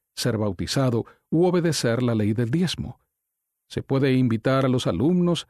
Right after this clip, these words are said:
a que le digan a alguien acerca de la creación, la caída, o por qué ellos creen que las familias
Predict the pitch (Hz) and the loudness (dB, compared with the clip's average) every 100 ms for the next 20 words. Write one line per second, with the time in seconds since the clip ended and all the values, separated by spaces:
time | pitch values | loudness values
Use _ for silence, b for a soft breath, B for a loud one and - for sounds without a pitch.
0 | _ 143 165 190 190 240 226 180 147 156 | _ -4 0 0 0 0 0 2 0 0
1 | 156 147 139 120 123 139 131 123 135 120 | 0 0 0 -2 -2 -2 0 -2 -2 -2
2 | 110 - 135 170 76 78 - - 110 101 | -2 0 0 0 -2 -8 -14 -8 -6 -4
3 | 92 107 165 95 - _ _ _ - 247 | -2 0 0 -2 -8 _ _ _ -4 0
4 | 202 - 240 247 202 202 196 - - 127 | -2 0 0 2 0 0 -2 -2 0 2
5 | 127 156 127 - 95 98 143 135 131 | 2 2 0 0 -2 0 2 0 -2